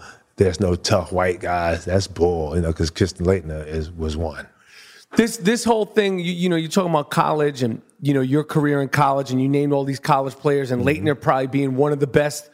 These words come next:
Speaker 2: most prolific college players. Now, so many of these dudes are in such a rush, and as they should, you know, it, it, it's a dream come true to come into the N B A. When you see these,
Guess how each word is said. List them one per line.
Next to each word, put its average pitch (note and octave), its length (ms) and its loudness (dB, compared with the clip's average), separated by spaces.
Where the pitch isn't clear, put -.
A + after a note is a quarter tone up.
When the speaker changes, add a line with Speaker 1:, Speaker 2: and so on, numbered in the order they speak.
Speaker 2:
most C#3+ 220 0
prolific D3+ 420 0
college C#3+ 320 0
players. C#3+ 320 0
Now, F#3 580 0
so G3+ 320 0
many G3+ 260 0
of E3+ 60 -8
these E3+ 220 -2
dudes D#3 360 0
are C#3 100 0
in C3 80 0
such F3 380 0
a F3 60 2
rush, D3 360 0
and F#3 160 2
as G3+ 300 0
they A3 140 0
should, D#3+ 440 0
you D#3 60 2
know, D#3 140 2
it, D#3+ 120 -2
it, E3 400 -2
it's F3+ 220 -2
a D3+ 40 -2
dream E3+ 300 0
come D#3+ 260 -2
true F#3+ 240 -2
to D3 100 -4
come F3 240 2
into D3+ 180 -6
the D#3+ 100 2
N D#3+ 100 0
B D#3 120 2
A. C#3+ 80 2
When D3+ 160 0
you A#3+ 100 0
see A3+ 240 -2
these, F#3+ 300 -2